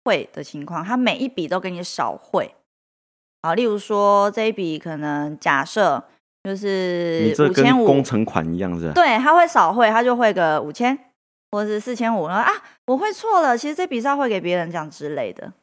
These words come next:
Speaker 2: 照最后尾款会下来吗？
Speaker 1: 你要去追啊，那你没有追的话，就是就没有了。他会当作，哦，我忘记了，哦，这是失误，哦，这是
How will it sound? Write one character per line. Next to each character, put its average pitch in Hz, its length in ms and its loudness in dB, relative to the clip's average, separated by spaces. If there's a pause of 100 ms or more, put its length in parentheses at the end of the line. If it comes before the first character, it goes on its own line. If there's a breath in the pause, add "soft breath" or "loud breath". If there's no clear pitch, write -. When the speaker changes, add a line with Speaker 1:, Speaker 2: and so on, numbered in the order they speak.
(420)
Speaker 2:
照 156 160 4
最 156 200 4
后 143 60 6
尾 107 100 6
款 110 160 0
会 104 100 -2
下 104 160 2
来 78 100 0
吗？ 76 220 -8 (680)
Speaker 1:
你 247 60 0
要 302 120 4
去 359 100 0
追 320 240 2
啊， 302 460 4
那 320 160 6
你 240 100 2
没 226 80 2
有 262 100 4
追 226 200 2
的 214 120 4
话， 214 160 4
就 208 140 -4
是 196 500 -2
就 220 120 -2
没 170 120 -4
有 127 140 -2
了。 95 220 -6 (320)
他 269 100 2
会 294 140 6
当 247 200 2
作， 233 360 4
哦， 302 100 6
我 180 200 4
忘 190 200 4
记 165 200 -6
了， 110 140 -6
哦， 233 140 2
这 240 100 -2
是 233 140 -4
失 196 240 -4
误， 190 180 -2
哦， 226 140 2
这 254 140 0
是 220 360 0